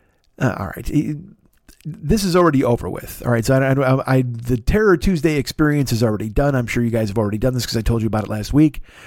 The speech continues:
Uh, they were doing the thirty-one Nights of Fright, which have now ended because this, I'm doing, bringing these to you on Halloween.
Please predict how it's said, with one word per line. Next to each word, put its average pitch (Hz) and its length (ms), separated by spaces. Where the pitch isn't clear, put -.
Uh, 135 160
they 156 120
were 156 60
doing 160 180
the 135 80
thirty-one 151 440
Nights 143 260
of 117 80
Fright, 143 260
which 131 140
have 113 100
now 110 220
ended 170 400
because 120 320
this, 123 200
I'm 123 160
doing, 147 180
bringing 156 220
these 151 160
to 160 80
you 147 120
on 131 60
Halloween. 135 720